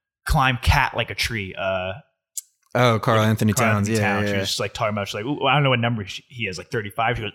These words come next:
Speaker 1: "Ooh, thirty-five, like, looking
Speaker 2: Yeah,
Speaker 1: good,"
Speaker 2: I
Speaker 1: or
Speaker 2: read
Speaker 1: something
Speaker 2: that
Speaker 1: like
Speaker 2: too.
Speaker 1: See, now, it, say she never wore that outfit and never was, like,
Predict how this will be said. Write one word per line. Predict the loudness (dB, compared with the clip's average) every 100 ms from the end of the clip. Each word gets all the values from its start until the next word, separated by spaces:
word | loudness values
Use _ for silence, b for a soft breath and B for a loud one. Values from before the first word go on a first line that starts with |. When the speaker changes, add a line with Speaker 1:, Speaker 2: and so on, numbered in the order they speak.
| -2
Speaker 1:
"Ooh, | -2 0
thirty-five, | 0 -2 -2 -2 0 0
like, | 0
looking | 2 4
Speaker 2:
Yeah, | 6
Speaker 1:
good," | 6
Speaker 2:
I | 4
Speaker 1:
or |
Speaker 2:
read | 2
Speaker 1:
something | 2 0
Speaker 2:
that | -2 -2
Speaker 1:
like | -2 -2
Speaker 2:
too. | -6 -8
Speaker 1:
See, | -2 2
now, | 2 0 -2 B _ -6
it, | -2
say | 0 2
she | 2 2
never | 2 2
wore | 2 2
that | 2 4
outfit | 2 2 0 -2 -8 _ _ _ _ _ -4
and | 0
never | 2 2 2
was, | 2
like, | 0